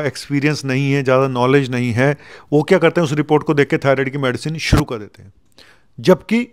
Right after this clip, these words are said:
उस पेशेंट को शायद थायराइड है ही नहीं। रीज़न,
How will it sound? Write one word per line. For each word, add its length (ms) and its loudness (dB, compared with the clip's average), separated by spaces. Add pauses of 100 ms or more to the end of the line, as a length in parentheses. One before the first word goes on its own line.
(460)
उस 240 -2
पेशेंट 480 0
को 200 2
शायद 320 2
थायराइड 280 4
है 180 4
ही 100 4
नहीं। 140 -8 (600)
रीज़न, 420 2